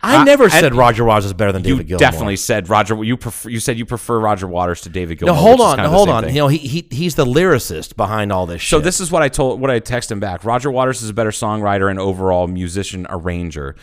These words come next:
Speaker 2: Gilmour is hands down the better guitarist and vocalist."
Speaker 1: No, I totally agree
Speaker 2: That's
Speaker 1: with that.
Speaker 2: that, and, and, and, you know, but that's my opinion. Also, happy birthday, America, <laughs> 'cause it was July fourth.
Speaker 1: Oh,
Speaker 2: And,
Speaker 1: that was
Speaker 2: but
Speaker 1: ba-, okay.
Speaker 2: So it, I think that's a, I think that's a,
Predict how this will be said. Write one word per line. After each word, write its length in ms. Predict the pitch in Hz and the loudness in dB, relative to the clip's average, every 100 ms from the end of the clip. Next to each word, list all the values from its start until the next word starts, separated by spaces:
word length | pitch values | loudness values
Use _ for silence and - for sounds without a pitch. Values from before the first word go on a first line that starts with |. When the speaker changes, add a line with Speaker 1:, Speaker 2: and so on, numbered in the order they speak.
| - _ _ _ - | -20 _ _ _ -4
Speaker 2:
Gilmour 440 | 90 131 131 117 | 2 2 2 0
is 80 | 113 | 0
hands 260 | 117 110 104 | -2 -4 -4
down 160 | 110 | -4
the 80 | 101 | -2
better 220 | 87 95 | -2 -2
guitarist 520 | 90 95 101 92 85 - | -4 -6 -4 -4 -4 -6
and 200 | 90 82 | -6 -6
vocalist." 420 | 78 73 - 139 | -6 -8 -6 0
Speaker 1:
No, 80 | 151 | 2
I 80 | |
totally 320 | 139 - 202 147 | 2 0 0 0
agree 160 | 104 | 0
Speaker 2:
That's 260 | 101 120 71 | 0 0 -2
Speaker 1:
with 100 | - | 0
that. 260 | 120 107 120 | 0 0 -6
Speaker 2:
that, 60 | - | -4
and, 160 | 135 | -4
and, 420 | - 127 120 120 - - - _ _ _ | -2 -2 -2 -4 -10 -20 -20 _ _ _
and, 160 | 107 123 | -4 -2
you 60 | |
know, 60 | 120 | 0
but 160 | 101 117 | -2 0
that's 240 | 131 127 | 0 0
my 140 | 120 107 | 0 0
opinion. 420 | 117 107 95 92 | 0 -2 -4 -2
Also, 280 | 87 - 104 | -2 -2 -2
happy 220 | 104 95 | -4 -4
birthday, 380 | 87 95 98 90 | -4 -4 -2 -4
America, 580 | 90 90 85 85 80 - _ _ | -2 -2 -2 -4 -4 -8 _ _
<laughs> 220 | _ _ | _ _
'cause 460 | 208 196 139 135 123 | 2 4 2 -4 -6
it 20 | |
was 140 | 113 | -8
July 260 | 98 107 107 | -10 -10 -10
fourth. 300 | - 95 85 92 - - | -8 -8 -8 -10 -18 -4
Speaker 1:
Oh, 220 | 120 117 107 | 2 4 4
Speaker 2:
And, 160 | 147 | 2
Speaker 1:
that 100 | 95 | 2
was 160 | 139 131 | -2 -2
Speaker 2:
but 100 | 80 | -6
Speaker 1:
ba-, 60 | 82 | -8
okay. 260 | 78 76 - | -8 -10 -12
Speaker 2:
So 420 | - - 135 123 - | -4 0 0 0 -2
it, 200 | 127 123 _ _ _ _ _ _ _ _ _ _ _ _ _ _ _ 117 | -4 -4 _ _ _ _ _ _ _ _ _ _ _ _ _ _ _ -2
I 180 | 135 | -2
think 240 | 143 147 131 | 0 -4 0
that's 220 | 127 - | 0 0
a, 160 | 107 - | -2 -2
I 100 | 117 | -4
think 200 | - 107 | -4 -6
that's 160 | 107 | -8
a, 60 | 98 | -10